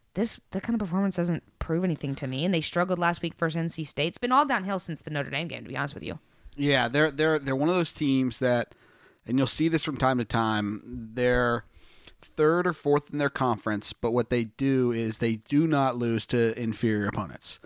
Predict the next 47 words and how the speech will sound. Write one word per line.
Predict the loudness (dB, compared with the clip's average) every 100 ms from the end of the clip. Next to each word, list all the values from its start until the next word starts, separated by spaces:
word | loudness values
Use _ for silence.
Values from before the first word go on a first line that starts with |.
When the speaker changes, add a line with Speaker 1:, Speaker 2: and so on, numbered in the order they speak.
| -20 -20 -20 -6
Speaker 2:
And | -2 2
that's, | 2 2 2
that's | 2 2
what | 0
you | 0
had | 2 2
here. | 0 0 0 0
Uh, | 2 2 0 -8 -20 -20 -20 _ _ _
you | 2
know, | 4
and, | 4 0
and | 0
oddly | 4 4 4
enough, | 2 2 0
Virginia | -2 0 0
Tech | 2 0 0
got | 0 2
out | 2 0 0
to | 0
the | 0
lead | 0 0 0
that | 2
they | 0
needed | 0 2 0
to | 0
get | 0
out | 2 2
to, | 2 0 2
and, | 0
and | 0 0 2
you | 2
just | 2 -2 0
thought | 0 2
they | 2
were | 0
gonna | 0 0
be | 2
able | 2
to | 2
run | 2 2
the | 2
ball | 0 2 2 0
well | 0 2 2
enough | 2 0 0 0
in | 0 0
order | 2 2
to, | 0 0 2 2